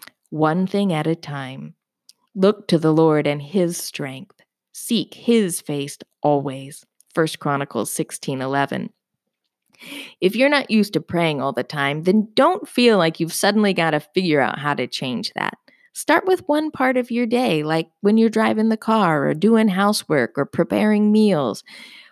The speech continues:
waiting at traffic lights, sending emails, scrolling through social, you get the idea. Pick something that's a normal part of your regular day and add practicing God's presence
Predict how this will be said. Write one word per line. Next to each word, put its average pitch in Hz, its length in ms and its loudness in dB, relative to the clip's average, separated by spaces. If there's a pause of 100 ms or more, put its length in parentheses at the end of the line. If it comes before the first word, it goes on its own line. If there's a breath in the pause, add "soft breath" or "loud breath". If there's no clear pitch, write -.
waiting 202 380 0
at 208 120 0
traffic 214 540 -2
lights, 208 420 0
sending 233 520 4
emails, 214 640 6
scrolling 226 640 4
through 226 160 2
social, 185 480 2
you 143 180 -2
get - 320 -2
the 170 160 2
idea. 131 600 0 (420 soft breath)
Pick - 320 -2
something 151 800 0
that's 151 240 -2
a 151 80 0
normal 180 640 2
part 143 360 -2
of 139 200 -6
your 131 160 -2
regular 190 580 0
day 123 460 -4 (440 loud breath)
and 156 300 -2
add 165 300 0 (100)
practicing 147 680 -6
God's 131 420 -8
presence - 580 -12